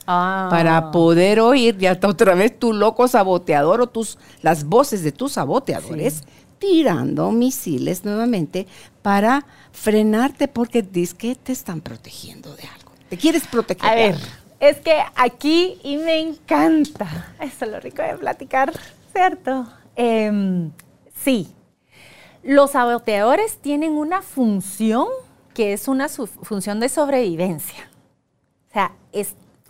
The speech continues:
Speaker 1: ¿y por qué, y por qué me encanta empezar con esta razón de para qué están? Porque si nosotros vamos a centrarnos y a entender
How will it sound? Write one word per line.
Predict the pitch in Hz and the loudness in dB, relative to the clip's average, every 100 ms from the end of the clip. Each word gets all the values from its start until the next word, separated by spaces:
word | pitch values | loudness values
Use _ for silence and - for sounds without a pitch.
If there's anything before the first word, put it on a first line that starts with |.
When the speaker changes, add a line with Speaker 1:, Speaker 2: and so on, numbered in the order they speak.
| - | -8
Speaker 1:
¿y | 285 | -4
por | 285 269 | -2 -2
qué, | 294 311 - | 0 -2 -2
y | 240 | -4
por | 254 240 | -6 -4
qué | 269 | -4
me | 339 381 | -2 -2
encanta | 277 370 466 508 | -2 -2 -2 -6
empezar | 466 180 220 262 | -4 -2 -2 -2
con | 294 254 | -4 -6
esta | 277 | -2
razón | 294 208 214 | -2 -2 -2
de | 247 | -2
para | - 208 156 | 0 -2 -2
qué | 185 | -6
están? | - - 370 151 - - - - - - - | -2 -2 -2 -6 -12 -20 -20 -20 -20 -12 0
Porque | 269 262 294 294 294 | 0 0 -2 -4 -6
si | - 262 | -8 -6
nosotros | 262 339 440 480 | -4 -4 -6 -8
vamos | 403 415 427 | -6 -6 -6
a | 403 403 370 | -6 -8 -8
centrarnos | - 233 220 208 180 165 170 208 - - - _ _ | -6 -4 -4 0 0 0 -4 -6 -8 -14 -18 _ _
y | 196 208 | -4 -2
a | 208 | -2
entender | 196 - 196 196 196 226 185 | -4 -6 -4 -4 0 2 0